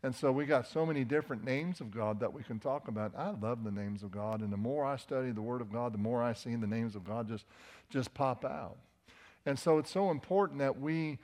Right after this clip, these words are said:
understand this principle because he said, "Blessed are you." Why was Simon Peter blessed? Well, number one, he had revelation. He had understanding.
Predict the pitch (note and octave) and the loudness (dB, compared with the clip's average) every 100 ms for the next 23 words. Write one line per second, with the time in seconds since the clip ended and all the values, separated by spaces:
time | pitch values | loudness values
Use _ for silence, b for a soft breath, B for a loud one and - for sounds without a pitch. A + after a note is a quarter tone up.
0 | B B D3+ D#3 C#3+ - - E3+ D#3+ C3 | B B 4 4 4 -2 0 2 4 4
1 | C#3 - E3+ F#3 F3 A2 G#2 A2+ B2+ - | 2 2 2 2 2 -2 0 0 -2 0
2 | C3 B2 C#3 B2+ B2+ G2+ B2 D3+ E3 - | 0 2 -2 0 0 0 0 0 0 -2
3 | D3 C3 C3 B2+ C#3+ A#2 E2 G2+ _ b | 0 0 -2 -4 -8 -8 -10 -16 _ b
4 | b b b C3 G#3+ G3+ F#3+ E3 - - | b b b 2 4 4 2 0 -6 -2
5 | E3 D#3+ D#3 - D3 D3 C3+ A#2+ G#2 F2+ | 0 2 0 -2 -4 -4 -4 -2 -2 -4
6 | - B2+ B2+ B2 B2 C#3+ D3+ C#3 C3 A#2 | -2 0 2 2 2 0 0 0 0 2
7 | C3 B2 A#2+ B2 D3 - F2+ F2+ - _ | 0 0 0 0 0 -8 -12 -16 -20 _
8 | _ b b b C#3+ C#3 C3 B2+ B2+ A2+ | _ b b b 2 4 4 4 0 -4
9 | - A2+ G2 E2+ D#2+ | -4 -2 -2 -6 -12